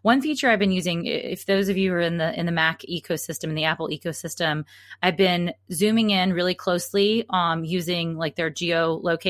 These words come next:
feature on the Disney parks and finding pictures in specific places in the parks. And sometimes that's really fun to see the progression over time of, like, you know, my daughter riding the teacups when she was a, you know, a toddler. And then again, now as a ten-year-old.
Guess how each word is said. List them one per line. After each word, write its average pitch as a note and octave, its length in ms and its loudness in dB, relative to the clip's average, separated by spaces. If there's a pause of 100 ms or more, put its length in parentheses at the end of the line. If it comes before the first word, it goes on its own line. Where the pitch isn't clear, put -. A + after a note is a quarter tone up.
(180)
feature F#3+ 580 0 (400)
on F#3 300 2
the F#3+ 100 0
Disney F#3 300 -2
parks F3 400 0
and E3 180 -6
finding G3 440 0
pictures G#3 500 -2
in F3 120 -4
specific G3 580 -4
places G#3 360 0
in C4 80 0
the C#4+ 80 2
parks. E4 460 -2 (280)
And G#3 140 -2
sometimes C4+ 260 2
that's - 200 0
really A3 160 2
fun G#3+ 320 2
to G3 100 0
see F#3 560 0 (240)
the - 120 -8
progression F#3+ 840 2 (280)
over F#3+ 260 4
time F3 460 2
of, D#3+ 120 -2
like, E3 320 -4
you F#3 80 -2
know, D#3+ 120 -2
my D#3 160 -2
daughter E3 560 2 (240)
riding F#3+ 560 2
the G#3 80 2
teacups G#3 580 2
when F#3 140 2
she F#3+ 160 0
was G3 180 2
a, G3+ 320 6
you F#3+ 140 -2
know, F3+ 120 0
a G3 60 2
toddler. G3+ 560 4
And E3 160 0
then F3 220 0
again, F#3+ 320 2
now F#3 220 4
as F#3+ 100 0
a G3 40 0
ten-year-old. F3+ 760 2